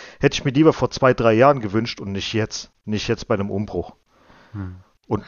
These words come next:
Speaker 1: da kommt halt keiner nach. Das ist halt das Traurige irgendwie. Außer
Speaker 2: Ja,
Speaker 1: Gavi
Speaker 2: ist
Speaker 1: und
Speaker 2: schwierig.
Speaker 1: Pedri, das war's. Sorry, ich hab dich
Speaker 2: Sehr.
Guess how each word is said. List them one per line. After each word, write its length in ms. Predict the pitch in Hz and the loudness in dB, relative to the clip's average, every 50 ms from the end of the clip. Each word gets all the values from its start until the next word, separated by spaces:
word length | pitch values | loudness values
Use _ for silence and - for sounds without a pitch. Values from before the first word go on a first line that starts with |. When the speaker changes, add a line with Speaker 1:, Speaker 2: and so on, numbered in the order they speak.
| - - | -4 -2
Speaker 1:
da 100 | 127 117 | -2 -2
kommt 240 | - 131 131 - | 0 -2 -2 0
halt 140 | 131 127 - | 0 -2 0
keiner 300 | - - 123 127 127 120 | 2 2 2 4 4 4
nach. 260 | 117 135 139 120 - | 4 4 2 2 2
Das 440 | - - - 98 - - - - - | -4 -10 -12 -12 -10 -10 -12 -14 -14
ist 260 | - - 147 - - | -10 -10 -8 -4 -2
halt 160 | 123 110 - - | -2 -2 -2 -4
das 100 | - - | -10 -8
Traurige 460 | - - 90 90 87 92 90 95 90 | -8 -8 -6 -6 -6 -6 -8 -8 -8
irgendwie. 360 | 85 87 87 85 82 82 82 _ _ _ _ _ _ _ _ _ _ _ _ _ _ _ _ _ | -8 -8 -10 -12 -14 -16 -16 _ _ _ _ _ _ _ _ _ _ _ _ _ _ _ _ _
Außer 320 | - 107 98 95 - - 95 | -2 0 0 0 0 -4 -4
Speaker 2:
Ja, 80 | 107 | 0
Speaker 1:
Gavi 240 | 101 104 107 92 104 | 2 2 2 2 2
Speaker 2:
ist 60 | 101 | -2
Speaker 1:
und 60 | 95 | -2
Speaker 2:
schwierig. 240 | - 104 98 - 101 | -2 -2 -4 -2 -2
Speaker 1:
Pedri, 220 | - - 92 78 73 | -2 -6 -8 -8 -8
das 240 | - 92 85 - - | -8 -8 -8 -8 -4
war's. 300 | 92 90 87 - - - _ | -4 -4 -4 -6 -10 -20 _
Sorry, 280 | _ - - 101 90 90 | _ -8 -6 -4 -4 -4
ich 100 | - 110 | -6 -8
hab 80 | - | -10
dich 80 | - 95 | -6 -6
Speaker 2:
Sehr. 40 | 101 | -4